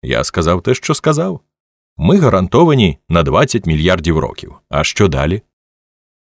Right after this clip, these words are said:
Люпов звів докупи кінчики пальців. Тільки не кажи, що ми підключимось до іншого сонця.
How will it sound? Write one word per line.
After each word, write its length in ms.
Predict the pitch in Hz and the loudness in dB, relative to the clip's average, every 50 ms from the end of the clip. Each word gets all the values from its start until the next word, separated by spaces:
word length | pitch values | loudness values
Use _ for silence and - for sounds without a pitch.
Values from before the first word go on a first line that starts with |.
| _ | _
Люпов 420 | 65 67 82 120 131 - 127 107 85 | -6 -2 -2 -2 2 2 2 2 2
звів 320 | 71 85 87 87 78 73 | -2 -2 -2 -2 -2 -2
докупи 420 | 67 67 - - 113 123 - 120 | -4 -6 -4 -4 -4 -2 -2 -4
кінчики 520 | 104 - - 82 80 80 - - - - - | -4 -2 -4 -2 -2 -2 -2 -4 -8 -8 -8
пальців. 500 | - - - - - - - - - - _ _ _ _ _ _ _ _ _ _ _ _ _ _ | -8 -8 -8 -8 -10 -14 -16 -18 -18 -20 _ _ _ _ _ _ _ _ _ _ _ _ _ _
Тільки 300 | - 95 87 73 - 92 | -2 -2 -2 0 0 0
не 100 | 87 80 | 0 2
кажи, 240 | - 87 82 123 78 | 0 0 0 0 -2
що 180 | - - - 87 | -2 -2 0 0
ми 120 | 82 76 | 0 0
підключимось 640 | - 78 - - - 98 110 - - 82 78 73 65 | 0 -4 -6 -2 -2 -2 -2 0 -2 -2 -2 -2 -2
до 100 | 65 78 | -2 -2
іншого 520 | - - 78 76 71 - - - 65 69 | -2 -2 -4 -4 -4 -4 -6 -6 -6 -8
сонця. 500 | - - - 52 52 58 - - - - | -8 -8 -10 -10 -12 -12 -14 -16 -18 -20